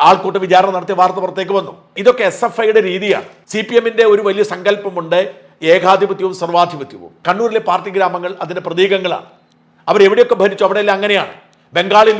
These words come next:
പാർട്ടി ഗ്രാമങ്ങൾ മാത്രമേ ഉണ്ടായിരുന്നുള്ളൂ. എതിരാളികളെ നിഷ്ഠൂരമായി കൊന്നു തള്ളുമായിരുന്നു. നിഷ്ഠൂരമായി മാതാപിതാക്കളുടെയും ഭാര്യയുടെയും മക്കളുടെയും മുമ്പിൽ വെച്ച് കൊന്നിട്ട് ആ ചോര ഉരുട്ടി ചോറായി കൊടുക്കും. ഇതായിരുന്നു സി പി എമ്മിൻ്റെ രീതി. ചൈനയിൽ എന്താണ് സംഭവിച്ചത് നമുക്കറിയാം.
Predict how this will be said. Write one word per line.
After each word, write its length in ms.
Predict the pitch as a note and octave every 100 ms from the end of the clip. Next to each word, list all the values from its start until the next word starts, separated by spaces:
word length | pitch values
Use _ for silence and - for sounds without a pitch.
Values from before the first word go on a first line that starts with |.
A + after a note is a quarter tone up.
| G3+
പാർട്ടി 240 | F#3+ A3 G3+
ഗ്രാമങ്ങൾ 340 | G#3 G#3 G#3 F#3+
മാത്രമേ 260 | F#3+ G3+ G3
ഉണ്ടായിരുന്നുള്ളൂ. 560 | F#3 G3 F#3+ F#3+ G3+ G#3+ - _ _ D#3
എതിരാളികളെ 480 | F#3+ G3+ G#3 G#3 F#3+
നിഷ്ഠൂരമായി 580 | E3+ - A3+ A3+ A3 G#3 F3
കൊന്നു 180 | G3 G3+
തള്ളുമായിരുന്നു. 560 | F#3+ F#3+ F#3+ F#3+ G3 G#3+ G#3+ _ _ E3+
നിഷ്ഠൂരമായി 600 | E3+ A3 A3 A3 G3 A3+ G3
മാതാപിതാക്കളുടെയും 840 | F#3 G#3+ G#3+ G#3 G3 G#3 G3+ G#3 F3+
ഭാര്യയുടെയും 520 | D3+ G3 G#3+ G#3 G#3+ F3
മക്കളുടെയും 400 | C3+ G#3 G#3+ G#3 D3
മുമ്പിൽ 220 | G3 A3 G#3
വെച്ച് 160 | G#3 G#3+
കൊന്നിട്ട് 280 | F#3+ G3+ G3+
ആ 20 | G3 -
ചോര 300 | G3 B3+ C4+ D3 - - _ F#3
ഉരുട്ടി 280 | G3+ G3+ G#3 -
ചോറായി 380 | G3 A3+ A3 G#3
കൊടുക്കും. 300 | F3+ F#3+ G#3
ഇതായിരുന്നു 420 | D4 C#4 C4+ B3 A3+ - _ -
സി 80 | G#3+
പി 80 | G#3+
എമ്മിൻ്റെ 180 | G3+ F#3
രീതി. 200 | F3+ C3 - _
ചൈനയിൽ 320 | F3 A3 A#3+ A3+
എന്താണ് 200 | G#3+ G#3
സംഭവിച്ചത് 260 | F#3+ G3 G3
നമുക്കറിയാം. 400 | F3+ F3 E3+ E2+